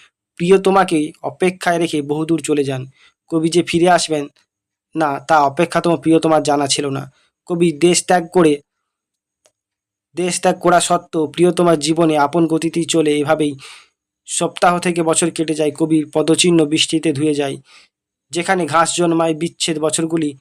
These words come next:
একের পর এক পাথরের টুকরোর মতো নেমে আসে। এরপর যুদ্ধ শুরু হয়।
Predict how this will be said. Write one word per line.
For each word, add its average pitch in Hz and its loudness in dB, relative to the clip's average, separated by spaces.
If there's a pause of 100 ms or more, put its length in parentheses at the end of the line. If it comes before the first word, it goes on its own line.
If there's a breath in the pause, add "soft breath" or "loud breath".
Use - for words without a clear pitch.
(280)
একের 156 -4
পর 165 2
এক 156 2
পাথরের 156 0
টুকরোর 160 2
মতো 156 2
নেমে 147 0
আসে। 143 -4
এরপর 147 -2
যুদ্ধ 143 -6
শুরু 143 -6
হয়। 135 -6